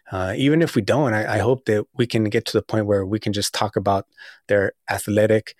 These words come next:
skills and what they did on the field instead of how hot they are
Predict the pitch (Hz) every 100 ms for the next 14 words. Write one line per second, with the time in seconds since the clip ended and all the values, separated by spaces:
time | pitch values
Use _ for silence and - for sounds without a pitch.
0 | - - - - 113 110 113 113 104 92
1 | 95 110 113 110 107 107 107 101 - 110
2 | 107 104 98 - 104 101 98 - - -
3 | - 110 101 - - 107 - 98 98 98
4 | 98